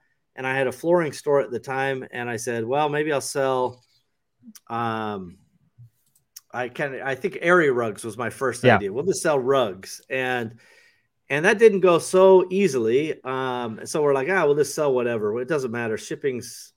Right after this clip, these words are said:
Speaker 1: we don't have to make money," right? This is back in the dot-com glory days. And, uh, over time, we learned, "Oh, well, we actually do need to know how much it costs, and we should build systems." And, and we actually did, uh,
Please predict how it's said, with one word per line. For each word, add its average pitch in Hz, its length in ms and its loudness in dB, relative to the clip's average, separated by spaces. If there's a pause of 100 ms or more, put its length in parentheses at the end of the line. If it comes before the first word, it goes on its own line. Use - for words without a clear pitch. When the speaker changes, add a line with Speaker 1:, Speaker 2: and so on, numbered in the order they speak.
(240)
Speaker 1:
we 151 100 -6
don't 160 100 -2
have 143 100 -6
to 123 100 -4
make 120 240 -6
money," 113 300 -6
right? 117 200 -4
This 135 120 -2
is 117 80 -10
back 131 260 -6
in 120 60 -8
the 110 100 -4
dot-com 120 520 -8
glory 120 340 2
days. 101 360 -4 (640)
And, 165 280 0
uh, 170 240 -6
over 220 240 6
time, 202 320 -2
we 151 120 0
learned, 147 480 2
"Oh, 127 300 2
well, 147 240 0
we 143 160 -2
actually 135 300 -6
do 190 160 2
need 127 180 -2
to 107 60 -6
know 113 120 -6
how 113 120 -6
much 110 180 -10
it 120 100 -14
costs, 127 420 -10
and 110 260 -10
we 123 100 -4
should 208 260 0
build 135 240 0
systems." 139 600 -8
And, 117 200 -6 (520)
and 165 120 -8
we 240 80 -2
actually 220 300 0
did, 170 340 4
uh, 131 520 -2